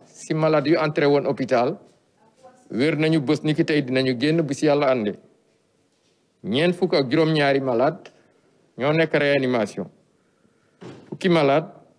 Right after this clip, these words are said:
ñàkk seen bakkan bésu démb, altine fukki fan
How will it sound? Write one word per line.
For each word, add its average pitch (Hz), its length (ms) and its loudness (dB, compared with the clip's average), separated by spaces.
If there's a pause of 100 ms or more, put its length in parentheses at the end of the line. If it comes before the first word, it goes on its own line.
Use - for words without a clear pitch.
(420)
ñàkk 156 200 -2
seen 135 260 -4
bakkan 135 320 0
bésu 120 240 -4
démb, 156 400 0 (320)
altine 147 380 0
fukki 151 260 -10
fan 151 240 -2